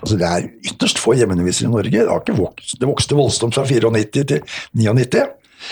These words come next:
Men det er ikke mer et sted mellom, det er vanskelig å telle egentlig, men mellom hundre og femti og tre hundre, la oss si det. Kanskje er det på vei oppover antallet nå. Men det har bitt seg fast som et fenomen. Og igjen, så er det liksom, hvorfor? Og jeg tror nø-,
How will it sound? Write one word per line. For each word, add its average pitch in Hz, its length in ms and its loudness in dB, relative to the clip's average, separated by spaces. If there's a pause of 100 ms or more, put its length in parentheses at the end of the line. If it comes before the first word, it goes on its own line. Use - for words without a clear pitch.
(160)
Men - 100 2
det - 80 2
er - 160 -2
ikke - 240 -2
mer 82 260 0
et - 120 -2
sted 90 260 -2
mellom, 90 280 2 (440)
det 104 80 -6
er 101 60 -6
vanskelig - 260 -2
å - 60 -8
telle 90 240 0
egentlig, - 240 -2 (260)
men 120 160 2
mellom 113 220 2
hundre 107 160 4
og 110 80 -2
femti 98 260 -2
og 113 80 -2
tre 120 160 0
hundre, 113 260 2
la 131 120 2
oss - 100 -2
si 123 80 2
det. 233 200 2 (600)
Kanskje 123 400 0
er 110 160 6
det 117 60 -2
på 120 100 2
vei 110 140 4
oppover 117 400 0
antallet 113 340 0
nå. 180 120 4 (840)
Men 127 160 2
det 120 80 2
har 139 80 2
bitt - 160 0
seg - 160 0
fast - 320 0
som 120 140 4
et 143 100 0
fenomen. 180 460 0 (800)
Og 147 80 4
igjen, 156 260 2
så 170 140 0
er 156 80 2
det 139 100 2
liksom, 170 220 2 (240)
hvorfor? 139 400 2 (880)
Og 113 80 2
jeg 127 100 0
tror 143 240 4
nø-, 139 460 2